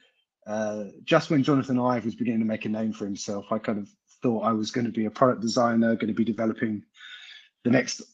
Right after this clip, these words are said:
iPod or, you know, the next Apple product. Um, didn't quite turn out that way because I wasn't the greatest designer. I was okay, <laughs> but I wasn't the greatest. And some of the people I went to university with have now gone to have great careers in various different cr-,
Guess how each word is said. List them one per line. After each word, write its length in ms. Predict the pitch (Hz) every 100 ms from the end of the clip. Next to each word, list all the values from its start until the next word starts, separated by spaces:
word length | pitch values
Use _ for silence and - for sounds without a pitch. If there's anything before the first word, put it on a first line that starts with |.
| _ 127
iPod 720 | 127 127 - 127 123 123 127
or, 320 | 120 117 113 - -
you 120 | 135
know, 120 | 117
the 80 | 117
next 220 | 123 -
Apple 280 | 135 - 123
product. 520 | - 117 110 110 - - - 110
Um, 260 | 107 113 117
didn't 200 | 226 220
quite 240 | 165 156
turn 200 | 170 156
out 140 | 151
that 160 | 127 113
way 260 | 113 113 139
because 460 | 151 - 131 - - - _ _ -
I 100 | 131
wasn't 400 | 113 110 120 - - _ _ _ _ -
the 60 |
greatest 400 | 117 190 220 120
designer. 380 | 123 120 123 180 214
I 40 |
was 120 | 123
okay, 400 | 131 117 143 180 214 160 -
<laughs> 0 | 175 139
but 140 | - 131
I 80 | 135
wasn't 300 | 147 139 127
the 60 |
greatest. 440 | 123 139 143 131 123
And 100 | 123
some 140 | 151
of 40 |
the 120 | 127 135
people 200 | 123 123
I 60 |
went 200 | 123 113
to 60 | 117
university 540 | 117 123 127 - 113
with 220 | 104 95 - - - - - _
have 120 | - 107
now 140 | 113
gone 220 | 110 110
to 60 | 101
have 160 | 101
great 280 | 117 117 -
careers 480 | - 107 101 98 - -
in 140 | 101
various 320 | 107 104 107
different 360 | - - 95 90 _ _ _
cr-, 140 | -